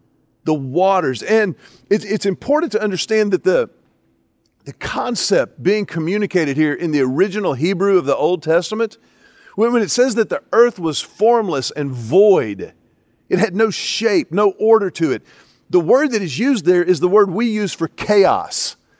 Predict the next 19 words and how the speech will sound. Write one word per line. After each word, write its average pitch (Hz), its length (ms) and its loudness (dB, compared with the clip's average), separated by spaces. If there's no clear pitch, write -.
There, 220 160 6
there 226 140 0
was 190 140 -2
complete - 720 -6
and 180 160 -8
utter 220 240 0
chaos. 175 1040 0
And 196 140 2
it 190 120 6
is 170 240 2
out 247 180 -2
of 220 80 -4
that 196 260 0
chaos 202 480 2
that 147 200 -10
God 196 360 -4
brings 185 360 -2
the 156 120 0
created 175 840 0